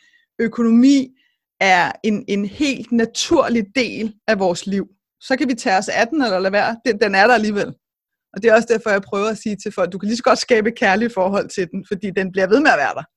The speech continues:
Så det er ret åndssvagt at have sådan en ting i dit liv, hele resten af dit liv, som du skal gå og hade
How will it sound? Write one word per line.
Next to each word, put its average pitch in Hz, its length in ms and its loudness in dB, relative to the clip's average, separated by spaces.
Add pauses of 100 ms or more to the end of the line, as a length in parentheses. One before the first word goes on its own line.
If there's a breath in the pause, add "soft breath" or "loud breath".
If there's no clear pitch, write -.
(540)
Så 185 60 -8
det 196 120 -2
er 208 140 2
ret 240 180 4
åndssvagt 196 360 -4
at 190 80 0
have 202 160 0
sådan 233 120 -4
en 220 120 -2
ting 208 260 -4
i 214 40 -4
dit 190 200 -8
liv, 226 200 0 (240)
hele 285 520 0
resten 190 380 -4
af 185 80 -6
dit 202 100 -4
liv, 190 220 -6
som 202 140 -10
du 196 80 -12
skal 190 140 -6
gå 208 160 0
og 190 80 0
hade 190 400 2